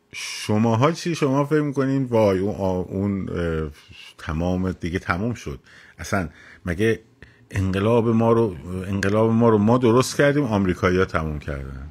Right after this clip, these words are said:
یا بعضی‌ها فکر می‌کنن آمریکایی‌ها شروع کردن، آمریکایی‌ها هم تمومش می‌کنن؟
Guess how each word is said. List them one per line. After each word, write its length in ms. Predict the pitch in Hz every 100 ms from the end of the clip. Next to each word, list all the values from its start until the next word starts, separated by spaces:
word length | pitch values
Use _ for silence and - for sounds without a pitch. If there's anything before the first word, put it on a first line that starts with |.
| - - -
یا 80 | 113
بعضی‌ها 320 | 123 117 127
فکر 140 | 131
می‌کنن 320 | 120 113 123
آمریکایی‌ها 680 | 123 110 104 98 104 101 113
شروع 300 | 107 98 127
کردن، 300 | 139 139 151
آمریکایی‌ها 680 | 147 107 92 90 - 87 92
هم 100 | 92
تمومش 540 | 87 78 78 73 -
می‌کنن؟ 500 | 76 71 73 71 69